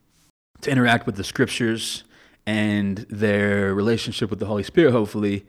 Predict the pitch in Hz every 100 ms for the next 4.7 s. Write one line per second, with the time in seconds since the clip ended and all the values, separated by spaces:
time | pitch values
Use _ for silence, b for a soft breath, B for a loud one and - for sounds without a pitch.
0 | - 104 104 - 185 165 113 104 B B
1 | B B 131 110 107 - - 113 117 -
2 | 123 123 117 113 - - - _ _ _
3 | _ _ _ - 113 120 104 110 110 120
4 | 104 92 - 123 101 95 -